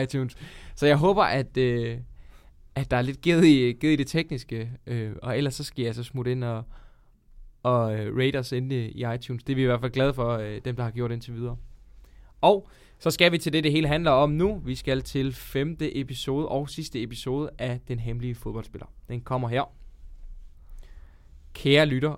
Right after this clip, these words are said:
af Hypobold, så er vi nået ved vejs ende, og her kommer den sidste historie fra mig. Jeg vil gerne indledningsvis fortælle, at jeg som dreng altid gerne har vil være målmand.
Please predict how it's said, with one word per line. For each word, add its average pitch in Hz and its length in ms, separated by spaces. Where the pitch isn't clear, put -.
af 120 120
Hypobold, 120 500
så - 140
er 156 40
vi 147 100
nået 117 340
ved 110 80
vejs 123 380
ende, 147 320
og - 140
her 127 200
kommer 127 280
den 117 160
sidste - 420
historie 110 480
fra 101 200
mig. 104 120
Jeg 123 140
vil 131 80
gerne 135 280
indledningsvis 151 720
fortælle, 131 520
at 117 140
jeg 113 100
som 117 160
dreng 135 300
altid 135 400
gerne 113 280
har 120 120
vil 117 160
være 113 120
målmand. 127 480